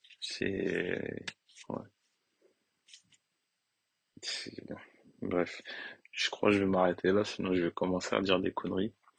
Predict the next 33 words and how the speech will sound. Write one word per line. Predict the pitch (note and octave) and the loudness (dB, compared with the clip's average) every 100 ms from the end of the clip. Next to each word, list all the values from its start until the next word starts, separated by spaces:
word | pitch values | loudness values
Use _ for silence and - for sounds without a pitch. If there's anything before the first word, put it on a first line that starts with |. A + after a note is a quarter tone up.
| - - - - - | -10 -10 -10 -14 -12
En | E2+ | -10
tout | - - | -8 -4
cas, | - | 2
euh, | F#2+ F#2 F2+ F2 F2+ G2 - | 4 4 2 -4 -4 -6 -6
une | - F#2+ F2+ | -2 0 8
belle | G2+ G2+ | 8 8
petite | G2+ - - - | 2 0 -4 0
réalisation | F#2+ F2+ F2+ F2+ F2+ - G2+ A#2 _ _ _ _ | 4 6 6 4 2 0 -2 -4 _ _ _ _
que | - F#2+ | 0 2
je | F#2 | 2
recommande. | F#2 F#2 - F#2 F#2 F#2 G#2 - _ _ _ | 2 0 0 -2 0 -2 -4 -10 _ _ _
Donc, | - F#2 - | -6 -4 -2
euh, | F#2 F#2+ E2+ - - A2+ | -2 -2 -4 -8 -10 -2
voilà. | F#2 F2 - - - - | 0 0 -4 -8 -12 -8
Il | - | 0
sera | - | 2
présent | - - F#2+ G#2 | 4 6 8 8
dans | F#2+ | 6
la | F2+ F2+ | 6 6
box, | G2+ G#2+ - - - - | 8 8 6 -4 -6 0
euh, | F#2 F2 F2 F2 E2+ E2+ G1+ - - - | 4 4 4 4 2 0 -2 -4 -8 -8
dans | F#2+ | -4
la | F#2+ | 0
box | F#2+ G2 - - - - - - - | 6 6 6 -6 -6 -10 -18 -14 -2
du | F#2 | 2
Nez | F2+ G2+ - | 4 4 4
Insurgé. | F#2+ F#2 - F#2+ F2+ F2 G#2+ - - _ _ - - _ _ _ _ _ _ | -2 -4 -4 -4 0 2 2 0 -20 _ _ -20 -20 _ _ _ _ _ _
Le | - G#2 | 2 4
Nez | G2+ | 6
Insurgé | F2 - - F2+ F2 F#2 | 2 0 2 2 4 0
que | - F2 | -2 -2
je | F2+ | -2
salue, | - - F#2+ F#2 G2+ | -2 2 2 2 2